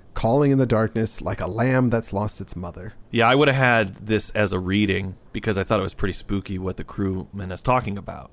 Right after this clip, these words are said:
Speaker 1: Mm-hmm.
Speaker 2: But it's in that overly annoying phonetic writing.
Speaker 1: Oh my God, it was so hard to read.
Speaker 2: Yeah, just trying to drive home that Scottish brogue. But all the ghost talk, it's working on the captain, even though John thinks it's bunk. J-, you know, the captain thinks, "Oh, something's going on here," and
Speaker 1: Mm-hmm.
Speaker 2: even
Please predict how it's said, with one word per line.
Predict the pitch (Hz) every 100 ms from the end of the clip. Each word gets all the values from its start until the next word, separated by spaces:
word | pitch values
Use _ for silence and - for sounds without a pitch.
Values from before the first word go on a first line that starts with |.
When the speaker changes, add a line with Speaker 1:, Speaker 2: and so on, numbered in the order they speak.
| - -
Speaker 1:
Mm-hmm. | 127 107 123 - -
Speaker 2:
But | 123 104
it's | 101 -
in | 107
that | 95
overly | 80 101 101 98
annoying | 92 92 95 95
phonetic | 90 95 90 90 90 -
writing. | 92 92 92 98 95
Speaker 1:
Oh | 120 113
my | 104 101
God, | 110 98 98
it |
was | 98
so | - 139 139
hard | 131
to | 104
read. | 95 127 185 98 -
Speaker 2:
Yeah, | 123 92
just | - -
trying | 113 92
to |
drive | 85 92 90
home | 95
that | 90 87
Scottish | - 95 90 - - _ -
brogue. | 95 95 101 - -
But | 139
all | 160 214
the |
ghost | 196 156 156
talk, | 135 120 117
it's | -
working | 113 123 135
on | 104
the | 98
captain, | - 87 87 95
even | 90 101 98
though | 95
John | 90 95 87
thinks | 90 80
it's | 76
bunk. | - 73 87 - - - - - - - - _ _ -
J-, | - 95
you |
know, | 85
the | 80
captain | 107 98
thinks, | 82 87 -
"Oh, | 113 120 101
something's | - 139 135
going | 117 113
on | 127
here," | 107 95 92 -
and | 104
Speaker 1:
Mm-hmm. | 101
Speaker 2:
even | 104 101